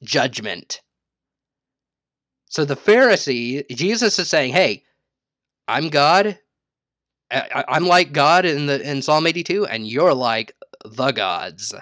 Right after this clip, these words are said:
who are being judged. You're being, you're bad judges." So I think rather than watering down G-, his, his original claim, I think he just bolsters it. This may be why, uh, verse thirty-nine says that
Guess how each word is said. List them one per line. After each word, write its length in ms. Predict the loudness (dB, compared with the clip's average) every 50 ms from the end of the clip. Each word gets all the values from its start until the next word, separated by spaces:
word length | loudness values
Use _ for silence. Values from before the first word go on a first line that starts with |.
| -20 _ _ _ _ _
who 100 | -10 -10
are 80 | -8
being 260 | -8 -8 -8 -8 -8
judged. 560 | -8 -6 -6 -4 -4 -6 -8 -12 -16 -18 -18 -18
You're 200 | -12 -6 -4 -4
being, 320 | -2 -2 -4 -6 -6 -10 -10
you're 160 | -8 -8 -8
bad 300 | -6 -4 -4 -4 -4 -4
judges." 460 | -6 -8 -8 -8 -10 -12 -16 -18 -18 -20 -20 -20 -20 -20 -20 -20 -20 -2
So 160 | 2 4 4 6
I 160 | 6 4 4 4
think 260 | 4 2 2 2 0
rather 440 | 2 4 6 6 6 6 6 4 2
than 220 | 2 2 2 2
watering 520 | 4 6 6 6 6 4 2 2 0 0
down 540 | -2 -2 -2 0 2 2 4 4 4 2 2
G-, 240 | 0 -2 -2 -4 -4 -8 -14 -8
his, 320 | 2 2 2 2 2 -2 -14 _ _ _ -14 -10 -8
his 200 | -4 -2 -2 0
original 440 | 0 0 0 0 0 2 0 0 0
claim, 320 | 0 0 0 0 0 0 2
I 120 | 2 2
think 200 | 2 2 2 2
he 100 | 2 0
just 280 | 0 0 0 -2 -2 -6 -14
bolsters 840 | -18 -16 -6 -2 2 4 4 4 2 0 -4 -6 -6 -6 -6 -6 -6
it. 320 | -6 -8 -8 -12 -16 -20 -20 _ _ _ _ _ _ _ _ _ _ _ _ _ _ _ _ _ _ _
This 260 | -2 2 2 2 4 4
may 220 | 4 4 4 4
be 140 | 4 2 2
why, 480 | 4 4 6 6 6 6 4 2 0 -4 -10 -14 -20 _ -20 -20 -20 -12 _
uh, 260 | -2 0 0 0 0
verse 280 | 2 2 2 2 2 2
thirty-nine 520 | 2 2 2 2 2 4 4 4 4 2
says 300 | 0 -2 -2 -2 -2 0
that 240 | 0 0 0 0 -4